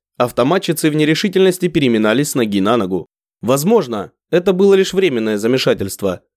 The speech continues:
так что Виктор медлить не стал. Подскочил к растерянным островитянкам, схватил ствол Толстогубой. Вот так. Со стрелецким оружием в руках он сразу почувствовал себя лучше.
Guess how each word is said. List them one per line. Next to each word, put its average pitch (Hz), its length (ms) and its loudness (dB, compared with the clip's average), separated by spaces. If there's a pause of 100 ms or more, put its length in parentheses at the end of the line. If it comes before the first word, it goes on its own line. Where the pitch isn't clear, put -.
так 170 160 0
что - 140 -2
Виктор 185 340 0
медлить 117 380 2
не 165 100 2
стал. 120 380 -4 (240)
Подскочил 175 480 0
к - 80 -4
растерянным 117 580 0
островитянкам, 165 920 0
схватил 143 520 -2
ствол 107 340 0
Толстогубой. 120 800 0 (260)
Вот 160 300 0
так. 120 300 -4 (200)
Со - 180 -8
стрелецким 127 600 -2
оружием 113 420 0
в 117 60 -4
руках 190 360 -2
он 165 200 -2
сразу 196 340 0
почувствовал 123 580 0
себя 98 260 0
лучше. 101 500 0